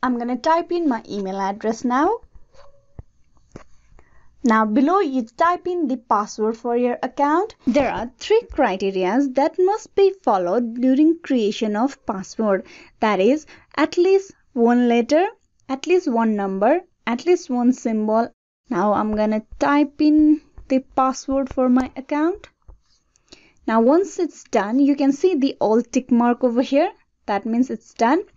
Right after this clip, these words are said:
Now below you provide the date of birth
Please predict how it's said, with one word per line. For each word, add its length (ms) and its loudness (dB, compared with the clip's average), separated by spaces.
Now 160 0
below 340 2
you 200 4
provide 420 -2
the 80 -2
date 320 -4
of 100 -2
birth 520 0